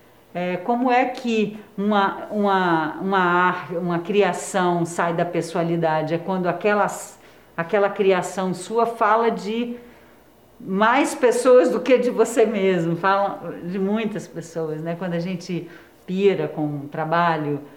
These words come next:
é porque o quê? A gente cabe ali, né? A gente se vê ali, a gente diz,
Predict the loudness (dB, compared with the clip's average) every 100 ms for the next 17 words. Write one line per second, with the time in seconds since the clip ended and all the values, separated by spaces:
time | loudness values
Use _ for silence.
0 | -20 -20 -20 -20 -20 _ _ -6 -4 -2
1 | -2 4 4 4 2 2 2 -4 -4 -2
2 | 0 2 2 4 4 4 2 2 4 2
3 | 2 -2 -2 -4 -4 -4 0 6 6 6
4 | 2 -2 0 0 0 -6 -8 -8 -6 -8